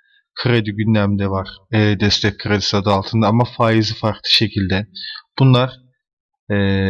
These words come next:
kesinleşmiş bilgiler değil maalesef. E, yeni olur mu? Olabilir.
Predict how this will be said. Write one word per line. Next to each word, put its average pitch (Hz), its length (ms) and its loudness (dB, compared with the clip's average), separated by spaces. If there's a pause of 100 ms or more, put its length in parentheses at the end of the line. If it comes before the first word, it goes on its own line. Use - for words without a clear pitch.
(360)
kesinleşmiş 135 880 0
bilgiler 117 560 0
değil 101 240 0 (240)
maalesef. 98 520 0 (800)
E, 101 40 0 (880)
yeni 143 180 4
olur 147 320 2
mu? 117 200 2
Olabilir. 113 600 0